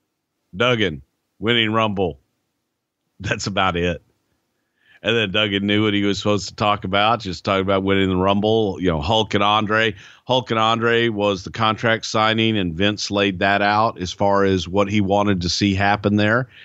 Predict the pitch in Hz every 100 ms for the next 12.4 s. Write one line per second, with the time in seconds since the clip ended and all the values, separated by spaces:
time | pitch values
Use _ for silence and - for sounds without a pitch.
0 | - - 98 95 104 117 95 117 113 113
1 | 107 98 110 107 117 113 87 95 98 101
2 | 95 87 98 104 98 98 98 92 101 -
3 | 98 98 95 90 87 - 98 98 95 92
4 | 104 92 95 101 104 95 98 90 85 107
5 | 98 95 98 98 80 78 - - 101 87
6 | 90 85 107 104 87 67 - - _ -
7 | - _ - 104 104 95 - 110 101 82
8 | - 131 131 135 104 117 - 135 139 131
9 | - 127 120 139 147 - 110 110 127 123
10 | - 113 101 92 87 85 - 104 101 98
11 | - - 120 117 98 104 107 101 98 -
12 | 101 95 92